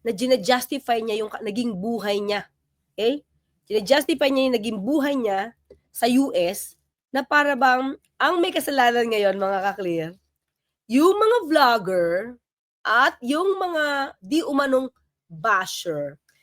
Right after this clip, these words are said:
na sinisiraan lang siya sa issue na ito dahil nagna-number one siya sa survey sa pagka-senador. Okay, so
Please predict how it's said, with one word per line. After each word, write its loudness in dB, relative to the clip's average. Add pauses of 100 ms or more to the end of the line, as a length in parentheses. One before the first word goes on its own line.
(280)
na 2
sinisiraan 0
lang -2
siya -2
sa -8
issue -4
na -4
ito -6
dahil -4 (560)
nagna-number 2
one 0
siya -8
sa -8
survey -2
sa -6
pagka-senador. -2 (1300)
Okay, 0
so -4